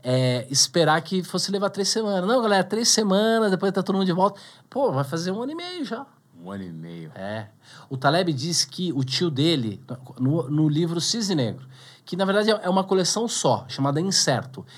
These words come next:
Speaker 1: Ele juntou todos esses livros, o Cisne Negro, o Antifrágil, mais um outro livro de, de frases,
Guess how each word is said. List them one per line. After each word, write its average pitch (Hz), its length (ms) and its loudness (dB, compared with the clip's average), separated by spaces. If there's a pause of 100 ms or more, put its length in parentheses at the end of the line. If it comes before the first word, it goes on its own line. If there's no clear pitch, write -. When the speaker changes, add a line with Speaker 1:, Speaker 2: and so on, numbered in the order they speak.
(160)
Speaker 1:
Ele 131 80 0
juntou 165 300 2
todos 269 320 0
esses 165 320 2
livros, 131 220 0
o 123 80 0
Cisne 214 340 -4
Negro, 156 380 0
o 131 60 2
Antifrágil, 151 840 -2 (340)
mais 135 240 0
um 160 100 2
outro 160 200 0
livro 147 260 2
de, 127 160 -2
de 123 160 -6
frases, 165 720 2